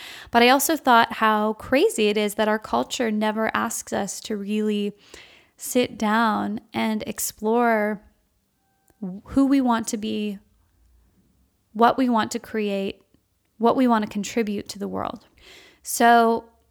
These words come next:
so I just want to point out that if you wear that busy badge and you, you're constantly thinking the thought, "I'm too busy to realize my dreams,"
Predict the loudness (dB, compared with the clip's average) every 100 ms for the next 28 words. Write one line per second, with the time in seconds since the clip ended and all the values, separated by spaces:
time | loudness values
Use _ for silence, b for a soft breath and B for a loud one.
0 | _ _ -2 2 2 2 -2 0 -2 0
1 | 2 2 2 -2 -2 -2 -2 -2 -6 -4
2 | -4 -4 -6 -6 -6 -6 -4 -2 -2 -2
3 | -6 -6 -2 0 2 2 2 0 -2 -2
4 | -4 -4 -4 -6 -8 -6 -6 -10 _ -12
5 | -2 4 4 4 -2 -2 -2 -2 -2 -2
6 | -2 -4 -4 -4 -6 _ -10 -8 -6 -6
7 | -4 -4 -4 -4 -6 -8 -10 -8 -8 -8
8 | -10 b b b b b b -2 2 2
9 | 2 0 -4 -4 -6 -6 -6 -8 -10